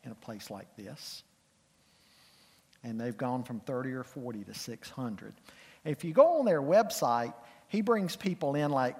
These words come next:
William Lane Craig. Do you know who William Lane Craig is? Anybody know who he is? Okay.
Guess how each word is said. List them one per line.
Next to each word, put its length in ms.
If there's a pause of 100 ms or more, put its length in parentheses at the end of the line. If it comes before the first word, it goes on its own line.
(360)
William 420
Lane 340
Craig. 440
Do 40
you 80
know 140
who 160
William 400
Lane 240
Craig 340
is? 440 (120)
Anybody 280
know 140
who 180
he 300
is? 280 (840)
Okay. 300